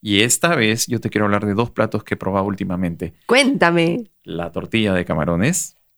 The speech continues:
Speaker 2: Uy.
Speaker 1: No te imaginas lo que es una tortilla jugosa con unas colitas de camarones allí impecables, cocidas al punto exacto. Y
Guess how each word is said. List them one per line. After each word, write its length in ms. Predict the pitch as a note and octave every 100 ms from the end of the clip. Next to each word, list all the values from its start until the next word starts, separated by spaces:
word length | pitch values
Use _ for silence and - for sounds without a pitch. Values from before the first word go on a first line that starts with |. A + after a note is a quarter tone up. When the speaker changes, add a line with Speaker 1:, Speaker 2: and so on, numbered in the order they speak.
| -
Speaker 2:
Uy. 640 | F#3+ G3+ G#3 F3 C#3 -
Speaker 1:
No 260 | B2 A2+ F#2+
te 80 | G2+
imaginas 420 | F#2 A2 G2 F#2
lo 140 | F#2+
que 160 | F2 F#2+
es 160 | G2 -
una 120 | F#2
tortilla 480 | - E2+ F2+ F2+ F2+
jugosa 760 | - F#2+ F2+ G2 F#2+ - E2+
con 140 | E2 F2
unas 200 | F2+ F#2
colitas 380 | - F#2+ F#2+ F2+
de 60 |
camarones 580 | F#2+ E2 E2 F2+ F2 -
allí 240 | D2+ D#2+ E2+
impecables, 960 | G2+ F2+ - E2 F2 E2 E2 G2 - - - _
cocidas 380 | - - F#2+ -
al 120 | F#2+ F2+
punto 340 | - G2 -
exacto. 520 | F2+ - E2 - C#3 - _ _ - - - _
Y 300 | E3+ D#3 F#3+